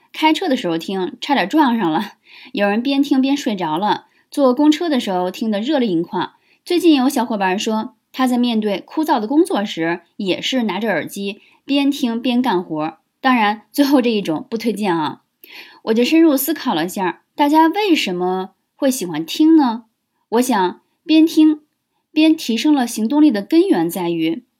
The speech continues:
内容和声音给人赋予了动力和能量。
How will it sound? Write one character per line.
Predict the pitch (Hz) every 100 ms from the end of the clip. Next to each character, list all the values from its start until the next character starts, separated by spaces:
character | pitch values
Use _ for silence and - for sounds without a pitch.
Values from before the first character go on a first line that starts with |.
| _ _ _ _
内 | 320 330
容 | 233 214
和 | 240 254
声 | 254 294
音 | 285 302 302 - _
给 | 190
人 | 175 180
赋 | 226 302
予 | 240
了 | 175 156 156 - _ -
动 | 330 226
力 | 180
和 | 208
能 | 202 151
量。 | 190 196